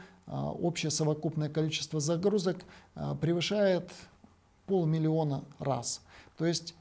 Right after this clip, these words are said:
люди, которые заходят в эту библиотеку, они на самом деле хотят, а, получить этот материал. И важным преимуществом этой библиотеки является то, что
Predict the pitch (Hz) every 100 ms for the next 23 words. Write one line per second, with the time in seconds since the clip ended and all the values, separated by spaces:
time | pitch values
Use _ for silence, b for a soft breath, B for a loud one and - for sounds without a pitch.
0 | - 165 240 240 190 175 180 - - -
1 | 147 143 190 180 151 135 - 135 156 190
2 | 160 139 143 151 147 143 147 165 175 226
3 | 226 196 196 B B B - 165 208 175
4 | 165 175 170 143 156 160 156 156 - -
5 | - - - - _ _ - - - -
6 | _ _ _ _ _ 165 165 185 202 180
7 | - - B B B 151 143 139 160 165
8 | 214 190 143 147 160 - - - 156 156
9 | 165 202 226 226 B B B 175 190 180
10 | 156 - 85 - - 147 226 220 190 175
11 | 156 - 190 190 190 180 - 165 160 -
12 | 165 160 160 165 185 240 220 175 170 190
13 | - 156 - - 196 202 - 170